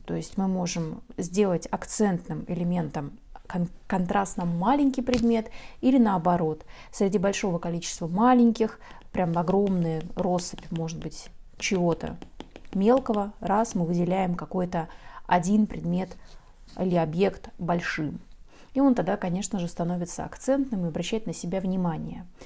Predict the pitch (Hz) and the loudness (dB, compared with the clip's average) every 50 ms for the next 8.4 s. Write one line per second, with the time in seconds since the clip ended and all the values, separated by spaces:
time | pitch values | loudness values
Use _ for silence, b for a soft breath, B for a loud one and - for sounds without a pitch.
0 | B B B B - 220 220 226 277 254 220 202 190 - 202 208 202 220 285 320 | B B B B 0 2 6 6 6 6 6 4 2 2 2 2 4 4 2 4
1 | 311 254 214 - - 220 233 226 202 196 180 175 175 196 214 233 254 254 254 - | 4 4 2 2 4 4 4 4 4 2 0 -2 0 4 6 8 8 8 6 2
2 | - - 165 151 - - - - - - 214 190 165 147 - - - 180 175 - | -2 -4 -4 -4 -4 -6 -6 -4 -2 0 2 2 0 -2 -4 -8 -12 -12 -8 -2
3 | - 190 190 202 262 277 311 311 311 - 247 226 220 202 190 190 - - 262 226 | 0 0 0 2 4 4 4 4 2 2 2 2 4 2 0 0 2 2 4 4
4 | 214 214 - - - 202 202 202 196 180 170 185 180 - - - 302 302 285 - | 4 2 -2 -4 -4 -2 -2 -2 0 0 0 0 -2 -2 0 2 2 2 2 2
5 | - - 226 214 233 240 262 277 254 262 - 226 196 190 175 240 233 226 226 - | 4 6 8 10 10 12 12 10 8 6 4 2 2 4 6 6 6 6 4 2
6 | 214 - - 240 240 247 226 247 247 214 185 175 175 190 202 190 190 175 208 196 | 0 2 2 4 4 6 6 6 6 6 6 6 4 4 2 0 0 0 0 0
7 | 190 - 240 240 233 233 226 - - 220 214 - 233 233 208 - - 190 180 196 | 6 8 10 10 10 8 4 2 2 2 4 6 6 6 6 4 2 0 0 0
8 | - 294 320 311 - - - - | 2 2 0 0 0 -4 -6 -6